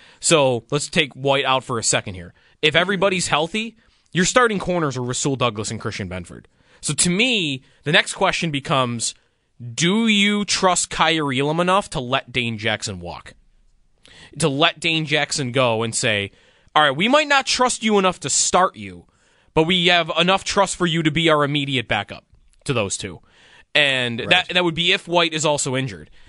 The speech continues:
Speaker 1: And, I mean, I can get there. I don't need him to play over Benford. I love Elam, I, or I like Elam a lot. I don't need to play him over Benford.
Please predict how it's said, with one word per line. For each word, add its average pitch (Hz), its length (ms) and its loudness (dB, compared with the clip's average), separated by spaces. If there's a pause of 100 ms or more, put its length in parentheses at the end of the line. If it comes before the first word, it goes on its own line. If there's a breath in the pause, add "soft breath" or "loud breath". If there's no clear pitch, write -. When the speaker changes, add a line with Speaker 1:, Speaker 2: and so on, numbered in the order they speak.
(180 soft breath)
Speaker 1:
And, 165 260 2 (460)
I 175 100 4
mean, 165 220 -6
I 214 200 2
can 214 180 -4
get 127 200 -6
there. 104 300 -8 (200)
I 185 120 4
don't 262 140 0
need 254 160 2
him 233 80 0
to 220 60 2
play 220 180 2
over 180 120 0
Benford. 147 360 0
I 131 80 2
love 160 200 2
Elam, 170 360 -2
I, 143 140 2
or 147 140 2
I 135 100 2
like 147 260 -2
Elam 147 180 0
a 135 40 -2
lot. 127 280 2
I 131 160 2
don't 151 240 -4
need 143 280 -4
to 147 60 0
play 151 160 0
him 143 80 0
over 143 120 0
Benford. 160 380 0